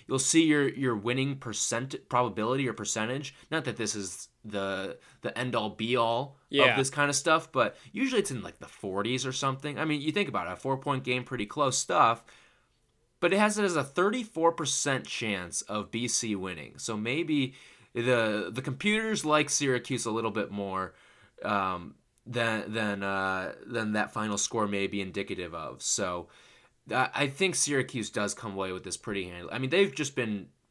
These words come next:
Speaker 1: really good against Boston College lately, and, and you can say that's,
Speaker 2: Exactly.
Speaker 1: that's just the state of the Boston College program. But I mean, th-, the Orange, when they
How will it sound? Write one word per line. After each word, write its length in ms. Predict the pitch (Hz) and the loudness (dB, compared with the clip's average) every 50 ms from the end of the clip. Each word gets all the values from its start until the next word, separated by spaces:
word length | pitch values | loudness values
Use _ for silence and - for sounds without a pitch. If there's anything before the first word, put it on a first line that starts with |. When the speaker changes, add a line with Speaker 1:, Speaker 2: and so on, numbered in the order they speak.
| - 104 | -10 -4
Speaker 1:
really 300 | 110 131 131 123 113 107 | 0 0 2 2 0 -2
good 240 | - 107 104 104 107 | -2 0 0 0 0
against 280 | 101 104 101 92 - | -2 -4 -6 -6 -6
Boston 360 | - 95 101 95 - - 101 | -4 -4 -4 -4 -4 -8 -12
College 600 | 92 - 92 92 92 95 98 101 98 95 - - - - - - _ _ _ _ | -8 -6 -4 -2 -2 -2 -2 -4 -6 -8 -10 -12 -14 -18 -20 -20 _ _ _ _
lately, 600 | - 95 98 104 - - 104 104 101 101 101 - _ _ _ - | -8 -4 -4 -4 -2 -2 -2 0 -2 -2 -4 -8 _ _ _ -8
and, 200 | 107 110 104 - | -6 -6 -6 -4
and 400 | - 113 110 101 80 76 69 69 _ _ | -4 -6 -6 -6 -8 -10 -16 -18 _ _
you 140 | - 135 143 | -8 -8 -6
can 120 | 139 139 117 | -4 -4 -2
say 240 | - - 117 110 | -2 0 0 0
that's, 280 | 104 107 101 90 - - | 2 0 0 0 0 0
Speaker 2:
Exactly. 220 | 104 95 95 104 | 0 0 -2 -2
Speaker 1:
that's 140 | 101 104 98 | -4 -4 -4
just 160 | 92 90 - | -4 -4 -6
the 80 | - 107 | -4 -2
state 360 | - - - 113 104 101 101 | 0 0 0 2 2 2 2
of 260 | 98 98 92 87 - - _ - _ _ _ | 2 0 -4 -6 -10 -18 _ -20 _ _ _
the 80 | - 104 | -6 -2
Boston 360 | 101 107 104 104 - - 104 | 0 0 0 0 -2 -4 -6
College 380 | 104 113 101 101 101 - - - | -2 0 0 0 0 -2 -6 -4
program. 460 | - 117 120 120 131 131 131 127 120 | -2 0 0 0 -2 -4 -4 -4 -4
But 260 | 110 101 95 90 - - - - - _ _ _ _ _ - | -4 -4 -6 -6 -8 -14 -20 -20 -20 _ _ _ _ _ -10
I 100 | 107 110 | -6 -4
mean, 360 | 104 101 98 98 92 - - _ _ _ _ _ _ _ _ | -2 -2 -4 -4 -8 -12 -16 _ _ _ _ _ _ _ _
th-, 260 | 104 107 123 117 - - 135 | -18 -16 -16 -16 -16 -8 -4
the 100 | 139 139 | -4 -2
Orange, 580 | - 165 185 190 180 156 135 120 107 - - _ _ | 0 0 2 2 2 2 2 -2 -4 -6 -12 _ _
when 180 | - 139 143 147 | -4 -2 0 4
they 380 | 147 170 202 208 196 165 - | 6 8 8 8 8 6 2